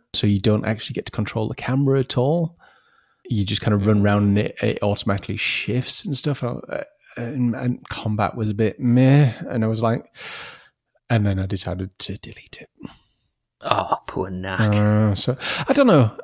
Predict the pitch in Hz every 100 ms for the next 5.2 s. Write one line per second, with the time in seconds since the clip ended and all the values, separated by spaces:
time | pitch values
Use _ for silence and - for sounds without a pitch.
0 | - 120 135 135 151 139 160 - - 269
1 | 294 131 - _ - - - - - 123
2 | 165 185 196 190 170 - 196 208 247 240
3 | - 302 269 202 165 240 320 254 175 151
4 | 151 117 117 120 120 135 127 123 139 -
5 | -